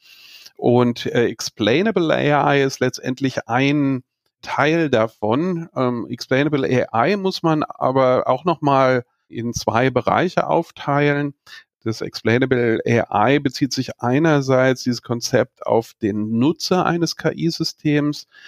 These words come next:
Ähm, also wenn mir ein System eine Diagnose, medizinische Diagnose gibt, dann ist es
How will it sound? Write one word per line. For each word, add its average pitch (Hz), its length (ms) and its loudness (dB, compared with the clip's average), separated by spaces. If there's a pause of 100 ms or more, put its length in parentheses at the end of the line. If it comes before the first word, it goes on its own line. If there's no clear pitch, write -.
(280)
Ähm, 120 280 2
also 113 440 0
wenn 117 540 2
mir 113 260 2
ein 113 180 2
System 113 480 0
eine 110 220 0
Diagnose, 113 640 0
medizinische 117 640 0
Diagnose 120 800 0
gibt, - 540 -2 (420)
dann 120 280 2
ist 127 160 0
es 143 240 -2